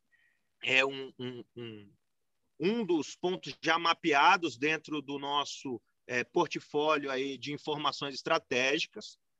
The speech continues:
A, a agência vem trabalhando forte nessa área de gestão de dados e, é, business intelligence. Eu coloquei aqui no chat também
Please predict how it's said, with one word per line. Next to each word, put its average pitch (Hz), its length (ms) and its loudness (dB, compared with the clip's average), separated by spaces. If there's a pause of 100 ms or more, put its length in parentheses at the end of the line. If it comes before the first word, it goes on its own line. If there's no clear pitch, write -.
(320)
A, 143 520 2
a - 20 6
agência 156 480 0
vem 170 260 6
trabalhando 147 840 2 (240)
forte 160 720 0
nessa 147 420 -2
área 135 260 2
de 120 120 -12
gestão 131 400 -6
de 123 100 -14
dados 120 640 0
e, 120 260 -6 (460)
é, 113 160 -6
business 151 420 2
intelligence. 165 720 0
Eu 139 80 -2
coloquei 170 540 2
aqui 160 320 0
no 143 100 -8
chat - 420 0
também 131 480 -2